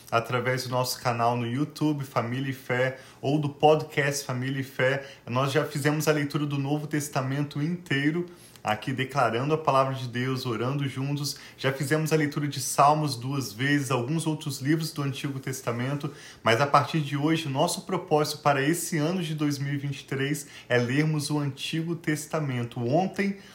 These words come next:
no finalzinho do ano de dois mil e vinte e dois, nós concluímos a leitura do Antigo Testamento com os nossos filhos, Micael e a Sara.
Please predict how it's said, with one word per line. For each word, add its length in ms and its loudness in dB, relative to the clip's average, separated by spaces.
no 60 -12
finalzinho 560 2
do 140 0
ano 120 2
de 80 -2
dois 200 0
mil 100 0
e 40 -2
vinte 240 -4
e 20 -4
dois, 480 -2
nós 180 0
concluímos 720 -2
a 60 2
leitura 400 -4
do 100 -6
Antigo 300 -4
Testamento 640 -4
com 160 -6
os 100 -6
nossos 400 -6
filhos, 440 -4
Micael 520 -2
e 80 -2
a 60 -2
Sara. 560 2